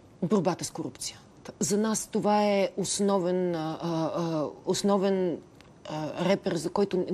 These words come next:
който не можем да забравим и който не можем да изоставим, защото всички български граждани не просто виждат, те посочват в, а, а, в проучванията това за,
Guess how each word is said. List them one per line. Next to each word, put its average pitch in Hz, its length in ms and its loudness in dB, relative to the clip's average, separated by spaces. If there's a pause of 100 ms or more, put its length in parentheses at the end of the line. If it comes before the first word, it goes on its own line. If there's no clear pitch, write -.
(120)
който 202 220 2
не 185 80 4
можем 160 280 2
да 151 60 0
забравим 185 480 2
и 175 60 2
който 196 240 4
не 170 100 4
можем 170 300 2
да 156 100 2
изоставим, 185 500 4
защото 208 320 0 (360)
всички - 420 2
български 165 500 -4
граждани 135 520 -4 (220)
не 190 180 0
просто - 420 -4
виждат, 160 340 0
те 220 140 -2
посочват - 920 -2 (340)
в, 143 200 0 (160)
а, 139 300 0
а, 135 300 -2
в 139 240 -2
проучванията 160 760 0
това 151 300 -2
за, 165 140 -2